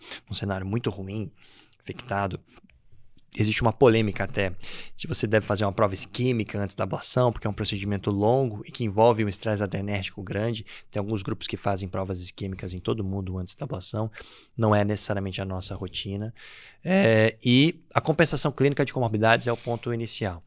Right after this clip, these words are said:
Pra melhorar o resultado do dispos-, do procedimento, você precisa compensar os, é, digamos assim,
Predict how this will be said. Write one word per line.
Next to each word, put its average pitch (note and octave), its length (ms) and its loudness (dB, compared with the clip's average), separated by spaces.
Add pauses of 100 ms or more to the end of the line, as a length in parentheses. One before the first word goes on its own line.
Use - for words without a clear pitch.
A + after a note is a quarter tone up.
(480)
Pra E3 140 10
melhorar D#3+ 320 12
o - 20 12
resultado A2 480 8
do C3 300 2
dispos-, C3 340 0
do C3+ 240 0
procedimento, A#2+ 760 -2
você C3 120 -6
precisa C3 260 -2
compensar B2 680 2
os, - 420 2 (600)
é, A2 200 4
digamos G#2 280 -2
assim, G#2 440 -2